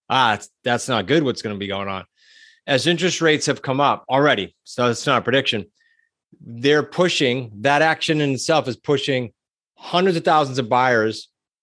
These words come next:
out of qualifications. Plain and simple. They were on the cusp and now they're gone. And so they think they can't buy a house. We help with that. Sellers, because that happened, now aren't selling as readily. And it's starting to cool down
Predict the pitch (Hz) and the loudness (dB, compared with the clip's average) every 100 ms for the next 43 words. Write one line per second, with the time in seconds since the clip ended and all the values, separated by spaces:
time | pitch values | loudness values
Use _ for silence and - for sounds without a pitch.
0 | 147 165 - 135 110 - 135 123 123 - | 0 2 2 -2 -4 0 0 0 -2 -2
1 | 175 - - _ _ _ _ _ - 156 | -2 -4 -12 _ _ _ _ _ -4 -2
2 | 165 - 190 151 95 139 143 - 135 160 | 0 -2 -2 -2 0 2 2 0 -2 0
3 | 190 190 185 196 165 120 135 165 170 143 | 0 0 0 0 -2 -2 0 2 2 2
4 | 110 90 87 _ _ _ - 127 - 143 | 0 -4 -10 _ _ _ -10 -4 0 0
5 | 139 165 151 156 - 147 123 139 127 120 | 0 0 -2 -2 -2 -4 -2 0 0 0
6 | 98 - - _ _ _ 139 147 151 143 | -4 -6 -16 _ _ _ -2 0 2 2
7 | 123 101 87 - _ _ _ _ _ _ | 0 -4 -6 -8 _ _ _ _ _ _
8 | _ _ - - 185 180 139 151 139 135 | _ _ -6 2 4 6 4 2 -2 -4
9 | 156 175 170 139 123 117 113 127 139 - | 0 0 2 0 2 0 2 -2 -4 -8
10 | 120 139 143 139 131 147 - - 160 151 | -4 0 2 0 0 -2 -2 0 2 2
11 | 139 113 120 113 110 127 156 175 - 190 | 2 0 0 2 2 0 -2 -2 -2 2
12 | 175 170 139 160 139 147 139 127 117 | 2 2 0 -2 0 2 2 0 -4